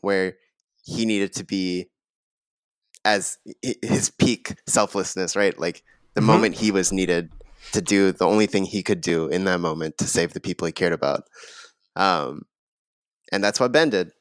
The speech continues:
Speaker 1: And it's, that's, that's peak Jedi, and it's peak light side. And so
Speaker 2: And
Speaker 1: he
Speaker 2: that's
Speaker 1: did
Speaker 2: what
Speaker 1: it.
Speaker 2: Anakin did as well.
Speaker 1: It's great. Yeah.
Speaker 2: It's, um,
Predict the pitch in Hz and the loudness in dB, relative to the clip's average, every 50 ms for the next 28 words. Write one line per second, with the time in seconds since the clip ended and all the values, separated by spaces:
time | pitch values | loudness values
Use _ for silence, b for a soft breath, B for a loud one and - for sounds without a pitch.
0 | _ - - 104 104 104 104 - - - - - - - 98 104 - - - - | _ -6 -4 -2 -2 -2 -2 -4 -6 -12 -12 -12 -4 -2 -2 -2 -2 -4 -10 -12
1 | _ _ _ _ _ - 107 107 - - - - - 120 - - - 117 104 101 | _ _ _ _ _ -2 -2 0 0 -6 -4 -4 -4 -4 -4 -2 0 2 4 4
2 | 92 87 82 80 _ _ _ _ _ _ - - 92 92 90 87 87 87 90 85 | 4 2 0 -4 _ _ _ _ _ _ -8 -6 -4 -2 -2 -2 -2 -4 -6 -8
3 | - _ _ _ 95 95 - - 120 - - 98 92 95 - - 92 82 80 80 | -12 _ _ _ -8 -8 -4 -6 -4 -2 0 -2 -2 -2 -2 -6 -6 -4 -4 -6
4 | - - _ _ _ _ _ _ _ _ - - 92 - - 95 92 92 92 90 | -8 -12 _ _ _ _ _ _ _ _ -10 -10 -6 -4 -2 0 0 2 2 0
5 | 87 87 - _ _ _ - 165 175 165 113 117 127 127 190 202 - - 143 120 | 0 -4 -8 _ _ _ -2 -2 0 4 4 6 6 6 6 4 0 0 -2 0
6 | 110 113 110 113 117 143 165 170 139 127 - 104 104 107 110 - _ _ _ _ | 0 2 2 2 0 0 0 0 0 0 0 2 2 2 2 -2 _ _ _ _
7 | _ _ _ _ _ _ _ _ _ _ _ _ _ _ _ _ _ _ _ _ | _ _ _ _ _ _ _ _ _ _ _ _ _ _ _ _ _ _ _ _
8 | _ - 143 147 143 - - _ _ _ _ _ _ _ _ _ _ _ _ _ | _ 4 4 4 4 2 -6 _ _ _ _ _ _ _ _ _ _ _ _ _
9 | _ _ _ _ _ _ _ _ _ _ 233 226 - - - 127 113 - - - | _ _ _ _ _ _ _ _ _ _ -12 -10 -10 -4 -4 -4 -4 -2 2 4
10 | 127 123 120 120 117 117 123 | 6 6 6 6 4 2 0